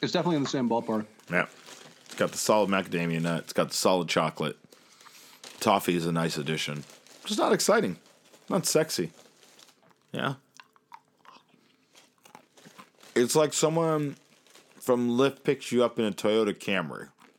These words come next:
Speaker 2: with lots of legroom. And you're like, "Well, okay."
Speaker 1: Dude,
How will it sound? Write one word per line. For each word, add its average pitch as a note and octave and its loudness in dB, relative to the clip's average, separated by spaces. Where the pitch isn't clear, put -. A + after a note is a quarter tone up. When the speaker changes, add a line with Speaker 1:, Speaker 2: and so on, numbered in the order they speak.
Speaker 2:
with G2+ 0
lots G2 0
of F2+ -2
legroom. E2 -6
And F#2 -6
you're F#2+ -2
like, E2+ -4
"Well, C#3 -6
okay." C#3 -6
Speaker 1:
Dude, A#2 -2